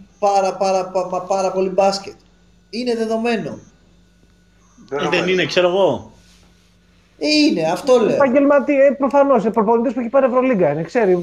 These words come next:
Speaker 4: πολύ μπάσκετ ο άνθρωπος, αλίμονο.
Speaker 1: Και έχει, έχει πάρει Ευρωλίγκα, έχει παρουσιάσει
Speaker 4: Ναι.
Speaker 1: και άλλες ομάδες στο επίπεδο της Ευρωλίγκας. Έχει,
Speaker 4: Εντάξει,
Speaker 1: έχει,
Speaker 4: είναι
Speaker 1: έχει.
Speaker 4: δεδομένο τώρα, γιατί μου λες μπουρδες τώρα, sorry. Είναι δεδομένο ότι όποτε χρειάστηκε να δουλέψει σε πίεση, θα σκάτωσε.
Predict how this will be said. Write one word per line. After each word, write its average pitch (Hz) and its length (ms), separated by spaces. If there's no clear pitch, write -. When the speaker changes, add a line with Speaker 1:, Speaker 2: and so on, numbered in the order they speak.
Speaker 4:
πολύ 214 200
μπάσκετ 151 400
ο 151 40
άνθρωπος, 131 340
αλίμονο. 156 400
Speaker 1:
Και 254 120
έχει, 220 320
έχει 208 200
πάρει 190 400
Ευρωλίγκα, 185 580
έχει 202 180
παρουσιάσει 175 440
Speaker 4:
Ναι. 190 80
Speaker 1:
και 185 60
άλλες 170 220
ομάδες 156 420
στο 143 400
επίπεδο 139 300
της - 100
Ευρωλίγκας. 262 720
Έχει, 240 220
Speaker 4:
Εντάξει, 226 220
Speaker 1:
έχει, 220 220
Speaker 4:
είναι 226 120
Speaker 1:
έχει. 214 100
Speaker 4:
δεδομένο 226 540
τώρα, 233 200
γιατί 226 240
μου 240 120
λες 240 180
μπουρδες 214 300
τώρα, 170 240
sorry. 202 220
Είναι 214 220
δεδομένο 208 600
ότι 202 240
όποτε 226 320
χρειάστηκε 214 460
να 214 100
δουλέψει 208 300
σε 214 100
πίεση, 233 260
θα 214 80
σκάτωσε. 196 540